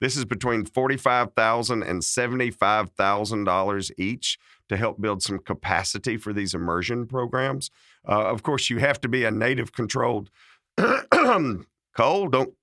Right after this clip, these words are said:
click that out. We just make it real, right? Excuse me. Um, uh, you have to be a native controlled institution or organization.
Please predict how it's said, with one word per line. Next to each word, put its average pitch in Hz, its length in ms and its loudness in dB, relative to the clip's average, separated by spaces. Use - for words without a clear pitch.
click 127 240 -2
that 117 160 2
out. 117 240 4
We 101 80 -2
just 101 220 -2
make 110 240 0
it 87 80 0
real, 87 320 0
right? 98 320 -2
Excuse 160 400 0
me. 101 140 0
Um, 107 480 2
uh, 104 60 0
you 123 220 0
have 143 180 2
to 143 80 -2
be 131 120 2
a 120 80 4
native 123 480 2
controlled 127 560 0
institution 120 720 -2
or 101 180 0
organization. 107 920 -2